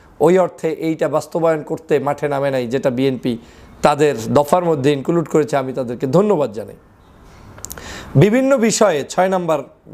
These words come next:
দফা হচ্ছে বিভিন্ন বিষয়ে জ্ঞান, দক্ষতা ও অভিজ্ঞতা সম্পন্ন বিশিষ্ট ব্যক্তিদের সমন্বয়ে আইনসভার উচ্চ কক্ষের প্রবর্তন করা,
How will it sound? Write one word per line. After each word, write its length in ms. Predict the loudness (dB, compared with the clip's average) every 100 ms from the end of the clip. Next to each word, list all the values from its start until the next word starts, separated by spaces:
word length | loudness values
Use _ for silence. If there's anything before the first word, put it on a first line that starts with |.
| -8 -6
দফা 380 | 0 0 2
হচ্ছে 380 | -2 -2 -4 -4 -6 -20 _ -2
বিভিন্ন 400 | 2 2 4 2
বিষয়ে 420 | 2 0 2 0
জ্ঞান, 400 | 2 2 2 0
দক্ষতা 400 | -2 -2 -4 -2
ও 100 | 0
অভিজ্ঞতা 440 | 0 -2 -4 -2 0
সম্পন্ন 440 | -2 -2 -4 -4
বিশিষ্ট 400 | -4 -4 -2 0
ব্যক্তিদের 440 | 0 0 -2 -2 0
সমন্বয়ে 540 | 0 0 0 -2 -4 -10 -20 -10 0
আইনসভার 680 | 2 2 2 2 4 4 2
উচ্চ 280 | -2 -2 0
কক্ষের 640 | 0 0 -2 -8 -2 0 0
প্রবর্তন 640 | -4 -2 -2 -2 -6 -10
করা, 280 | -12 -16